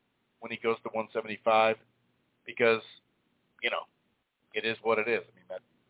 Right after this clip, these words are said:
or maybe even a catch weight, I don't know. But when they were talking about Bivol last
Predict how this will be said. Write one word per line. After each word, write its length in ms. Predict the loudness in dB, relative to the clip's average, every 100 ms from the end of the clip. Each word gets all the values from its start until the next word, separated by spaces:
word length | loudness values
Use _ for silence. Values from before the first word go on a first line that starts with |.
| _ _
or 300 | -20 -14 -14 -14 _
maybe 220 | -4 -2
even 160 | 0 -4
a 40 |
catch 240 | -2 -2 -2 -2
weight, 160 | -2 -2
I 40 |
don't 140 | -4 -4 -2
know. 300 | 0 0 -2 _ _ _ _ _ -2
But 160 | -2 0
when 140 | 0 2
they 60 |
were 100 | 2
talking 340 | 2 2 2 2
about 380 | 2 2 0
Bivol 600 | -6 -6 -2 0 0 -4 _ _ _ _ _ _ -4
last 380 | 0 2 0